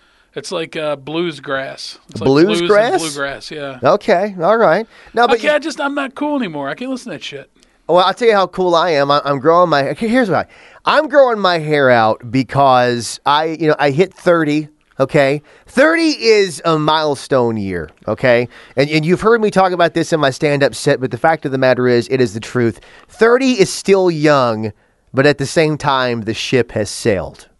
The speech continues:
Speaker 1: Yeah,
Speaker 2: You know what I'm
Speaker 1: sailed,
Speaker 2: talking
Speaker 1: it's
Speaker 2: about?
Speaker 1: sailed on a lot of things.
Speaker 2: On a lot of things, right?
Speaker 1: I mean,
Speaker 2: Like
Speaker 1: not necessarily your Medicare Part A plan, but
Speaker 2: <clears throat>
Speaker 1: it's sailed on other things.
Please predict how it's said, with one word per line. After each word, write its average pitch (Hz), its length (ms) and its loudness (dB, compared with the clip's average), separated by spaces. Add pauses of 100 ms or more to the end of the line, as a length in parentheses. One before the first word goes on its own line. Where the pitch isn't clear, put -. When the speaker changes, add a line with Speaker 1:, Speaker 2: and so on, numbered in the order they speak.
Speaker 1:
Yeah, 170 100 -6
Speaker 2:
You 151 40 0
know 165 80 4
what 170 120 2
I'm 170 80 0
Speaker 1:
sailed, - 40 -2
Speaker 2:
talking 170 260 0
Speaker 1:
it's 165 80 -2
Speaker 2:
about? 170 140 2
Speaker 1:
sailed 220 160 -6
on 180 80 -4
a 165 80 -8
lot 170 180 -4
of 151 100 -12
things. 165 440 -10
Speaker 2:
On 233 140 4
a 240 40 4
lot 262 220 4
of - 80 -2
things, 226 340 2
right? 208 120 4
Speaker 1:
I - 20 2
mean, 262 60 -2
Speaker 2:
Like 226 120 -2
Speaker 1:
not 277 220 -2
necessarily 226 640 -4
your 190 160 -4
Medicare 190 540 -4
Part 180 240 2
A 208 140 -2
plan, 156 360 -4
but 147 220 -6
Speaker 2:
<clears throat> - 20 -8
Speaker 1:
it's 196 560 -2
sailed 202 320 -2
on 190 140 -2
other 185 260 0
things. 147 480 -6